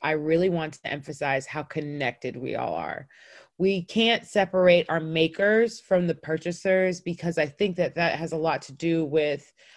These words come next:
putting space between us so that we don't care about the conditions that our clothes are made in. We have to know that we are all the same. I call everybody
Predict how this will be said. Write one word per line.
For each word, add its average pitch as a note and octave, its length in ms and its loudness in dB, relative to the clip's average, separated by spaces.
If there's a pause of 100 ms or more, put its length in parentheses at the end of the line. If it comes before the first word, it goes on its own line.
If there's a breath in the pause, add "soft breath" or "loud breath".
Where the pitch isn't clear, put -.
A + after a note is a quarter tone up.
(200 soft breath)
putting A#3+ 240 6
space G3 460 2
between G3 460 -2
us F#3 380 2
so F#3+ 260 6
that F3 240 6
we F3+ 180 -2
don't F#3 340 4
care F#3 200 6
about E3+ 220 4
the F3 80 -2
conditions E3 840 0
that D#3+ 320 6
our D#3+ 460 2 (180)
clothes F3+ 400 6
are D#3 80 4
made D#3+ 280 4
in. B2 280 -4 (460 loud breath)
We F#3+ 160 0
have F#3+ 340 4
to G#3 80 2
know F3+ 640 4
that D#3+ 180 4
we F3+ 220 4
are D#3+ 100 4
all E3 200 4
the D#3+ 120 0
same. B2+ 480 -6 (640 soft breath)
I D3+ 100 0
call F3 440 4
everybody F3+ 640 4